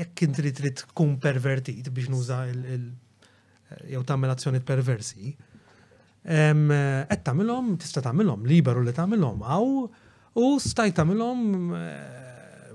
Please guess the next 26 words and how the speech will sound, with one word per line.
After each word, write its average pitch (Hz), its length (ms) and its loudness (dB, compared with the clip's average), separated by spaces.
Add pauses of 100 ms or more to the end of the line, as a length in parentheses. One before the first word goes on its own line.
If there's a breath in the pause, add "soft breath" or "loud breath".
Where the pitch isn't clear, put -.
(160)
daqstant, 214 680 -2
jew 131 100 4
tista' 160 220 -2
tagħmilhom 131 240 0
daqstant 220 420 -4
fuq 226 220 -6 (100)
ka-, 208 160 0
channel 202 320 -2
ta' 127 160 -4
television. 123 480 -2 (480 soft breath)
Din 226 160 4
għandi 208 160 4
ma 180 140 6
nistax 147 260 -2
nifhimha, 117 400 -8
u 196 80 8
naħseb 185 240 4
hawn 170 160 6
ħafna 175 320 4
mbarra 202 320 6
li 190 140 8 (340 loud breath)
jista' 202 300 4
jkun 160 160 4
li 147 80 4
ma 127 100 2
fim-, 143 160 -2